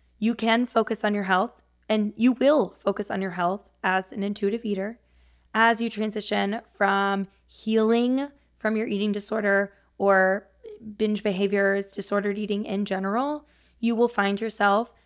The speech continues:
making this rocky transition into a place where you are thinking more about health promoting behaviors, if that's something you value. And that will take time to figure out exactly what is the best balance for you as someone who's recovered from disordered eating to make.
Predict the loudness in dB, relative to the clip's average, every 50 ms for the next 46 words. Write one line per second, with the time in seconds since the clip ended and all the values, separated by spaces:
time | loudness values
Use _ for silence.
0 | _ _ _ -2 -2 -2 0 0 0 0 0 0 -2 0 -2 -2 -2 -2 -4 -4
1 | 0 0 0 0 0 -4 -6 -6 -4 -6 -6 -6 -4 -4 -6 -6 -4 -4 -4 -4
2 | -4 -6 -6 -6 -8 -6 -4 -4 -6 -4 -2 -4 -2 -2 -2 -6 -8 -6 -4 -2
3 | -2 -2 -2 -2 -2 -4 -4 -4 -4 -2 -2 -2 -2 0 0 0 0 0 -4 -6
4 | -4 -2 -2 -2 0 0 0 0 2 2 0 0 0 0 0 0 -2 -2 -4 -6
5 | -10 _ _ _ _ _ _ 0 2 2 0 0 0 -2 -4 -4 -2 -6 -4 -2
6 | 0 0 0 -2 -4 -4 -4 -4 -4 -2 -2 -4 -2 -2 -4 -6 -6 -6 -8 -8
7 | -6 -8 -8 -6 -6 -4 -4 -4 -4 -4 -4 -4 -4 -4 -4 -4 -4 -4 -6 -8
8 | -12 _ _ _ _ _ _ _ 0 2 2 2 2 4 4 2 2 2 0 -4
9 | -2 -2 -6 -6 -6 -4 -4 -2 -2 -2 -2 -4 -6 -8 -8 -8 -4 -2 -2 -2
10 | 0 -2 -4 -6 -4 -2 -2 -2 -2 -6 -6 -6 -6 -6 -6 -4 -4 -2 -2 -2
11 | -2 -4 _ _ _ _ _ _ _ _ _ -20 -20 -20 _ -2 -2 -2 -2 0
12 | 0 2 4 4 2 2 0 -6 -6 -6 -4 -2 -2 -2 -2 -4 -6 -8 -4 -2
13 | 0 0 0 -2 -4 -2 0 0 0 2 0 -2 -2 -4 -6 -6 -6 -6 -4 -4
14 | -4 -4 -4 -6 -8 -8 -12 -12 -6 -8 -6 -4 -4 -8 -8 -6 -6 -6 -4 -4
15 | -6 -6 -4 -4 -4 -4 -4 -4 -4 -4 -4 -4 -4 -6 -8 -8 -6 -4 -4 -2
16 | -2 -2 -2 -4 -4 -6 -10 -20 -20